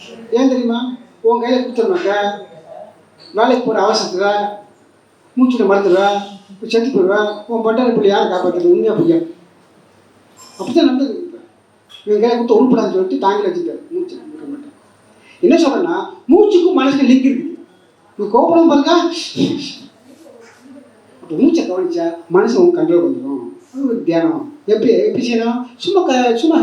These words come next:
ரிலாக்ஸா உட்காந்துக்குங்க. ம், இந்த பாயிண்ட்ல மூச்சு, இந்த பாயிண்ட் மட்டும் சென்டர்ல உங்க மனசு செலுத்துங்க. உட்காந்து அதை மாதிரி நினைச்சுக்கிட்டு சும்மா மூச்சை க-,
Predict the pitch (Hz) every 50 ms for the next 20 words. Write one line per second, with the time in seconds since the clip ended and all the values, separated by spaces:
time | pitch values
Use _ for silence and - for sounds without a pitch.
0 | 226 196 180 214 220 226 226 226 - - 440 - 349 349 349 - - 170 170 -
1 | 349 349 339 - - - _ _ 208 240 302 339 339 349 - - - - 240 226
2 | 226 226 233 247 262 285 302 311 294 - - - 262 269 254 254 214 - - -
3 | - - 233 226 226 226 220 226 233 226 226 220 214 196 170 - - - 220 226
4 | 233 226 185 170 - - - - - - - - - _ - 214 208 190 196 208
5 | 226 226 - - - 196 196 190 185 170 165 165 170 170 170 - - - 254 247
6 | 262 240 233 233 220 202 214 226 - 185 190 190 196 202 208 208 208 - - -
7 | 247 - - 220 220 208 196 190 185 180 180 202 - - 185 175 175 170 165 170
8 | 165 165 165 160 -